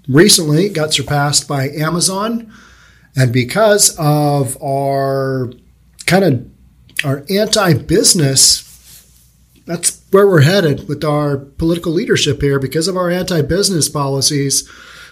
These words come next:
Boeing's saying, "Eh, you know what? We've got other options. We're gonna look elsewhere. We're gonna do other stuff." In this article, they say, "Well, this is just part of our normal business cycle."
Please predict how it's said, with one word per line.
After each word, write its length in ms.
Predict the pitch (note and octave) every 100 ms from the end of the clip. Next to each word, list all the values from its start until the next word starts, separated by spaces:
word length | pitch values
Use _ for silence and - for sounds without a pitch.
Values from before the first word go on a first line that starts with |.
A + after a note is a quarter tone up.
| _
Boeing's 540 | C3 G#3+ D4 D#3 C3
saying, 400 | - F3 D#3+ C#3+
"Eh, 340 | G#3+ D4+ E4 D4+
you 80 | D#4
know 100 | D4+
what? 240 | C#4 C#4+
We've 160 | C#4+ D4+
got 180 | - C#4+
other 220 | C4 G3+
options. 600 | D#3+ A3 - B2+ - - - _
We're 220 | E3+ A3+
gonna 180 | F4+ A3
look 240 | E3 D#3+
elsewhere. 500 | D#3 D3 D#3 C#3 B2
We're 200 | A#2+ C#4
gonna 100 | C#4+
do 220 | G#3 G3+ D#3+
other 240 | D3+ C#3
stuff." 580 | - - A#2 - - - _ _ _ _ _ _ - - - _
In 140 | C#3+ D3+
this 160 | E3+
article, 400 | E3 D#3+ D#3+ F3+
they 160 | C#3+ C#3
say, 240 | - D3
"Well, 280 | C4 D#4 C4
this 160 | A3+ -
is 60 |
just 240 | C3+ C3+ -
part 240 | C#3 C3
of 100 | A#2+
our 120 | A#2+
normal 240 | A#2+ A#2 A2+
business 360 | A#2+ A2+ A#2
cycle." 540 | - A#2 A#2 B2 A#2